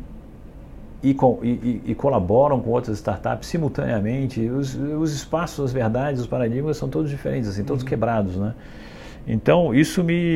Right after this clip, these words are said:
Speaker 1: isso me rejuvenesceu bastante e eu acabei entrando nessa linha, né? De sou investidor anjo, sou conselheiro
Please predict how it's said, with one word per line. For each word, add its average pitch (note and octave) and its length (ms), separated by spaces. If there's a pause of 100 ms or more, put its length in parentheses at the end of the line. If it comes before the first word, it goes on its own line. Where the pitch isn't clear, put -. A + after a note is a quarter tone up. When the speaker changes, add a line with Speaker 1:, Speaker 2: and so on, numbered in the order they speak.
(140)
Speaker 1:
isso B2+ 200
me C#3+ 80
rejuvenesceu D3+ 640
bastante D#3 800
e C3+ 100
eu E3 100
acabei D#3 360
entrando D#3+ 400
nessa E3 240
linha, C#3+ 300
né? A#2 160
De G#2 120
sou - 180
investidor G#2 360
anjo, B2 260
sou G2+ 140
conselheiro A#2 720